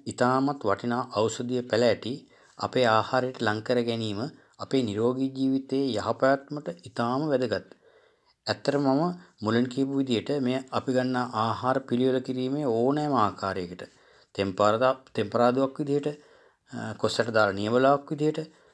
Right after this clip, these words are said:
සලාදයක් විදිහට වගේම කැඳක් විදිහටත් මේ පැලෑටිය, අ, අපිට පාවිච්චි කරන්න පුළුවන්. එහෙම ලබා ගැනීමෙන් අපේ ජීවිතයේ ලෙඩ රෝග තිහකට වඩා වැඩි ප්‍රමාණයකට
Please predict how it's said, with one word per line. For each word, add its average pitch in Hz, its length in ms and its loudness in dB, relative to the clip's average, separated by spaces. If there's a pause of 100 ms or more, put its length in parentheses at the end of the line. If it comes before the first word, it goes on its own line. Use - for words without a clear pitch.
(120)
සලාදයක් 135 580 2
විදිහට 156 200 -4
වගේම 151 360 -2 (120)
කැඳක් 107 400 0
විදිහටත් 139 380 -2 (180)
මේ 117 120 -2
පැලෑටිය, 117 640 -2 (300)
අ, 123 280 -4
අපිට 123 360 -2 (240)
පාවිච්චි 113 340 2
කරන්න 131 220 -2
පුළුවන්. 95 360 -6 (880)
එහෙම 147 220 2
ලබා 127 280 6
ගැනීමෙන් 104 580 -4
අපේ 139 260 -2
ජීවිතයේ 123 800 -4
ලෙඩ 117 320 0
රෝග 147 340 2 (540)
තිහකට 135 380 0
වඩා 156 320 4
වැඩි 139 180 4
ප්‍රමාණයකට 139 720 0